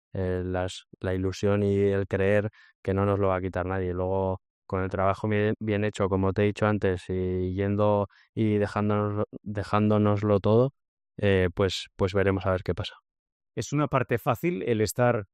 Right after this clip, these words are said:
Speaker 2: en este caso te toca estar este año más suplente, pero claro, tienes que estar preparado para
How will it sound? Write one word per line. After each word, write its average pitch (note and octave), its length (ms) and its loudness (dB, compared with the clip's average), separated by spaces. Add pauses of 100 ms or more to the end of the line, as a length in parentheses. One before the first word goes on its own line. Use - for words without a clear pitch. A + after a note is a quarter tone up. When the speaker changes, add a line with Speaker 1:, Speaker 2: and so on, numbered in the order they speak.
(280)
Speaker 2:
en A2+ 100 -4
este G#2+ 160 -2
caso A#2 200 0
te G2 40 -2
toca G#2 120 0
estar A2 180 -2 (200)
este - 180 -6
año A2 240 0
más A2+ 240 -2
suplente, A#2+ 580 2
pero G#2 160 -2
claro, A2 220 2 (200)
tienes G#2 200 -6
que G#2+ 80 -8
estar G#2 220 -4
preparado B2 560 2
para G#2+ 340 0